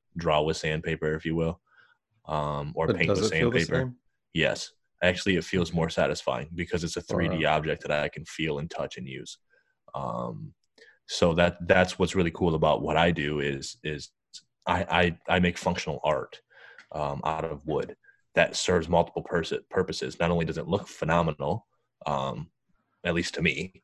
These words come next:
Speaker 1: every piece I make, I think is phenomenal and it serves purposes. So
Speaker 2: You mean you think this
Speaker 1: that
Speaker 2: is phenomenal?
Speaker 1: Yeah,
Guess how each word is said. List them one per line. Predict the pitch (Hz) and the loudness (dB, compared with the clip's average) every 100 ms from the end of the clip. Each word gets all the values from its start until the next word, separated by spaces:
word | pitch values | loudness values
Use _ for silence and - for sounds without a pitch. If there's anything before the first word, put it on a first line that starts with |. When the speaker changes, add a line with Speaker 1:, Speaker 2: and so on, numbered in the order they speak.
| _ | _
Speaker 1:
every | 85 185 | 2 2
piece | - 95 - | 2 -2 2
I | 92 95 | 4 6
make, | 76 80 - | 4 2 2
I | 82 80 | 4 4
think | - 85 80 | 4 0 0
is | 82 - - - | -4 -8 -20 0
phenomenal | 85 78 76 78 92 - _ - | 4 4 2 0 -2 -4 _ 2
and | 90 85 82 85 - _ _ _ | 4 4 2 -2 -6 _ _ _
it | 90 92 90 - - | -6 -4 -4 -8 -4
serves | - 95 90 85 - _ _ | 2 6 6 2 -10 _ _
purposes. | 110 95 87 - - - - - - | 2 2 -2 -8 -12 -16 -20 -20 -14
So | - - 90 85 76 _ _ _ _ - | -2 4 6 4 0 _ _ _ _ 0
Speaker 2:
You | 131 | 4
mean | 131 | 8
you | 123 | 8
think | 123 113 85 | 8 6 6
this | 101 107 | 6 6
Speaker 1:
that | 117 | 4
Speaker 2:
is | - | 2
phenomenal? | 120 113 113 113 113 117 113 113 113 113 - _ _ _ _ _ _ _ _ - | 0 2 2 2 0 -2 -4 -6 -8 -10 -14 _ _ _ _ _ _ _ _ 0
Speaker 1:
Yeah, | 92 78 - | 2 4 2